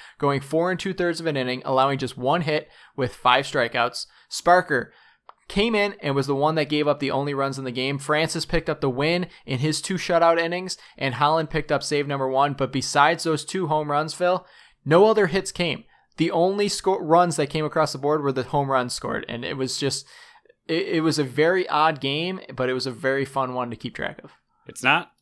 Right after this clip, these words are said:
Speaker 2: quite as impressive as winning a game when you have a no-hitter thrown against you, like one of the
Speaker 1: That's
Speaker 2: teams
Speaker 1: true.
Speaker 2: in
Speaker 1: Yes.
Speaker 2: the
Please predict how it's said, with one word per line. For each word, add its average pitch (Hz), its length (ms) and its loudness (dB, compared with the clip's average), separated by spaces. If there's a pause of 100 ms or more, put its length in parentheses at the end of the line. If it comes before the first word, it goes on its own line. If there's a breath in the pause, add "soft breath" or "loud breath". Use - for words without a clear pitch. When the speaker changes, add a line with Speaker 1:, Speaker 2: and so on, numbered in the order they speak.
(260)
Speaker 2:
quite - 800 0 (160)
as 110 220 0
impressive 101 760 -2
as 95 320 0
winning 104 220 -2
a 95 120 0
game 98 340 0
when 92 200 -4
you 90 440 -4
have 92 220 -6
a 90 100 -2
no-hitter 98 520 -2
thrown 101 280 -6
against 107 420 -2
you, 147 180 -4
like 101 280 -4
one 90 200 -8
of 85 40 -10
the 82 140 -12
Speaker 1:
That's 101 240 -4
Speaker 2:
teams 101 220 -2
Speaker 1:
true. - 100 -10
Speaker 2:
in 95 80 -4
Speaker 1:
Yes. 92 160 -4
Speaker 2:
the 85 400 -4